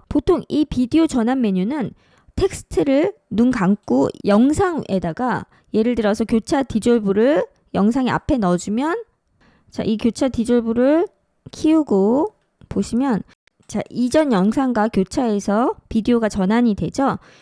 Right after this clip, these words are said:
자, 근데 이 같은 디졸브를, 이 교차 디졸브를 텍스트에다 넣으면, 자, 눈을 띄우고 봤을 때 이런 식으로,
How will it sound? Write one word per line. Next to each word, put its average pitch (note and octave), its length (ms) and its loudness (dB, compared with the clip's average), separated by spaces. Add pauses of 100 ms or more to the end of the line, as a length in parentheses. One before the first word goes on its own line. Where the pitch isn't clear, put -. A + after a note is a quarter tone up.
(160)
자, G#3+ 140 -6
근데 C4 200 0
이 C#4+ 460 0 (260)
같은 - 460 -2
디졸브를, G#3 800 2 (200)
이 A#3 120 -4
교차 A#3 320 -2
디졸브를 G3 800 -2
텍스트에다 E4 600 -4
넣으면, G#3 460 0 (280)
자, G3 160 -4
눈을 G#3 320 2
띄우고 C#4+ 280 0
봤을 F3+ 320 -4
때 C#4 320 -4 (1600)
이런 C#4+ 380 4
식으로, - 420 -6